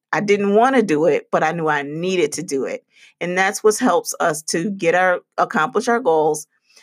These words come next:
and to press towards the things that we say we desire for our lives holistically, professionally, and personally, and we don't get distracted.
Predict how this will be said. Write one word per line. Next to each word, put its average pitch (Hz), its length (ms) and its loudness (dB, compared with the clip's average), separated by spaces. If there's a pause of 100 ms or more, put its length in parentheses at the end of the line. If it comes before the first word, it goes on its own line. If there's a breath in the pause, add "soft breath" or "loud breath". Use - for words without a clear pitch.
(100)
and 165 300 -4
to 160 220 2
press 196 420 -4
towards 208 440 2
the 170 120 -2
things 160 540 -4
that 156 200 0
we 160 140 -6
say 180 280 0
we 180 160 -8
desire 165 800 -2
for 160 220 2
our 180 180 0
lives 156 400 0
holistically, 160 880 -4 (240 loud breath)
professionally, 226 720 0
and 190 260 -2
personally, 147 760 -4 (440 soft breath)
and 185 140 0
we 185 100 -4
don't 170 440 0
get 156 200 0
distracted. 139 720 -4